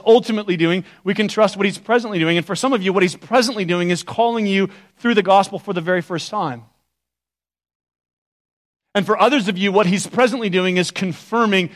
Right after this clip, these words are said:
your hope and your trust in him in the midst of difficult and challenging present circumstances. But see, this isn't the kind of text, and this isn't the kind of sermon, and this isn't the kind of message that can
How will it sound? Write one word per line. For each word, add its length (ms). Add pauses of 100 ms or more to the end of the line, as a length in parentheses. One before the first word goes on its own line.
(100)
your 220
hope 320
and 100
your 120
trust 540
in 220
him 460 (500)
in 160
the 60
midst 280
of 140
difficult 480
and 100
challenging 440
present 340
circumstances. 720 (1800)
But 80
see, 120
this 200
isn't 220
the 80
kind 280
of 140 (240)
text, 340
and 60
this 140
isn't 140
the 60
kind 220
of 80
sermon, 320
and 80
this 120
isn't 140
the 80
kind 200
of 80
message 520 (200)
that 160
can 200